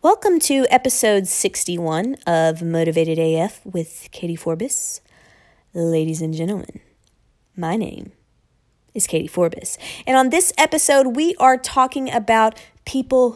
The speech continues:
who cannot admit fault, people who cannot say, "I'm sorry," and people who always think they are right.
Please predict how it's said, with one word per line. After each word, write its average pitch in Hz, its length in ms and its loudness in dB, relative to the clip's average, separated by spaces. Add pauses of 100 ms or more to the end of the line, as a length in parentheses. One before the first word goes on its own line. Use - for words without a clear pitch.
who 202 240 -2
cannot 196 680 -2
admit 175 720 0
fault, - 500 -4 (380)
people 202 400 0
who 185 140 -2
cannot 247 520 0
say, 254 240 0
"I'm 254 160 2
sorry," 175 680 2 (380)
and 175 240 -2
people 214 580 0 (360)
who 190 340 2
always 220 880 4 (220)
think 160 240 -4
they 160 160 2
are 160 120 -2
right. - 520 -8